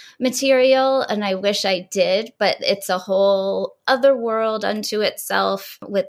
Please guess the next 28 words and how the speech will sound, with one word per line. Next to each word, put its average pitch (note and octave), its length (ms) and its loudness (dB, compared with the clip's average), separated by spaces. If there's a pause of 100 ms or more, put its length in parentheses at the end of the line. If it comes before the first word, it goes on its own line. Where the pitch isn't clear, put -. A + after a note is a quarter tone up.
different F#3 580 0 (220)
players F#3+ 500 4
and F3+ 160 0
different G3 320 -4
rules, F3+ 680 -2 (120)
even G#3 280 0
though F#3+ 140 6
they F#3+ 160 4
have F#3 200 -2
the F#3+ 80 -2
same F#3 400 -6
parent F3+ 440 -4
companies F3 800 -8 (140)
a G3+ 100 -2
lot F#3 240 2
of F3 120 -2
the F#3 60 -2
time. - 540 -4 (260)
But G#3+ 380 4 (240)
I C#4 380 4 (200)
predominantly B3 880 2
represent G3+ 880 -2
narrative G3+ 500 2
nonfiction G#3 880 -2
writers, F3 560 0
which F#3+ 400 -2 (160)
encompasses, A3 1120 -2
like, G3 380 -2